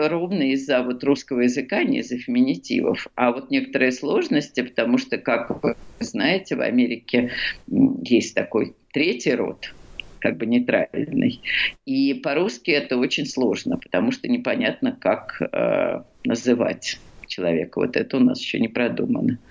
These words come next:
У нас нет местоимения, у нас потом должна быть определенная, опять-таки, глагольная форма, скажем, в прошедшем времени.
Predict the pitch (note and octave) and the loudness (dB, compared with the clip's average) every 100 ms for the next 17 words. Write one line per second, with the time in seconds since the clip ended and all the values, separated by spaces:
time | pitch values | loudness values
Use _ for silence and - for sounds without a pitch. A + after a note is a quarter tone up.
0 | - - - A#2+ B2 C#3 B2+ B2+ B2 - | -6 -6 -2 0 2 0 2 0 -2 -2
1 | A#2+ A#2+ C3 F3+ F3+ D3+ C#3 B2+ - A2 | 0 2 2 0 0 0 0 -2 -2 0
2 | C#3 - - - - G#2+ G#2 A#2+ A2 G#2+ | 0 -2 -2 -2 0 -2 0 0 0 0
3 | A2+ A#2+ F#2+ G#2 - - A2+ G#2+ A2+ G#2+ | 2 0 2 0 0 0 -2 0 2 2
4 | G#2 F#2+ F#2 F#2+ - - - A#2 A#2 A2+ | 0 0 0 0 -2 -8 -2 0 2 0
5 | G#2 G2+ - C#3+ D3+ C3+ - - B2 A#2+ | 0 -2 -2 0 0 -2 -2 -2 0 0
6 | B2 - - - - A#2 A#2 A2+ - | 0 0 -2 -2 0 2 2 0 -4